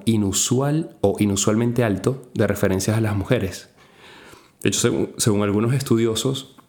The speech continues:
este, de todos los fundadores de religiones y de sectas, Jesús es el único, eh, con una acogida y afirmación especial con las mujeres.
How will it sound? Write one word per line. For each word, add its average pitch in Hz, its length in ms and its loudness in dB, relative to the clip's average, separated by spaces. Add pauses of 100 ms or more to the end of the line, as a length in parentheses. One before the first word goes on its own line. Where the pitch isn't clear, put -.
(480)
este, 101 340 0
de 98 120 0
todos 107 160 2
los 127 80 -2
fundadores 104 420 0
de 135 60 2
religiones 113 800 0
y 101 120 0
de 90 120 -2
sectas, 110 580 -2
Jesús - 520 -2
es 117 120 2
el 131 140 0
único, 151 480 -2 (1000)
eh, 90 360 -2
con 98 140 0
una 113 340 -2
acogida 117 1040 -2
y 107 100 2
afirmación 98 640 0
especial 127 720 0
con 107 160 2
las 90 100 -2
mujeres. - 520 -6